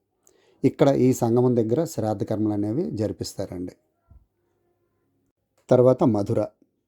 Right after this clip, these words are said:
ఈ మధుర అనేది శ్రీకృష్ణుడికి జన్మస్థలం అండి. ఇక్కడ చాలా మంచి మంచి ఆలయాలు ఉన్నాయండి.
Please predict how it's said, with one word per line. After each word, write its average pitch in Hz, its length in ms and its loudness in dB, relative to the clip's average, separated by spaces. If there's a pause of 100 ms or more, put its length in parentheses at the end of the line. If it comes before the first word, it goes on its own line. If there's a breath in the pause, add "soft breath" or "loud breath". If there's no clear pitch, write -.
(300)
ఈ 135 80 -2
మధుర 123 320 4
అనేది 120 420 4
శ్రీకృష్ణుడికి 113 680 -2 (160)
జన్మస్థలం 104 560 -6
అండి. 95 240 -10 (960 soft breath)
ఇక్కడ 127 220 4 (100)
చాలా 120 300 2 (260)
మంచి 117 260 -4
మంచి 123 200 2
ఆలయాలు 110 420 2
ఉన్నాయండి. 98 420 -6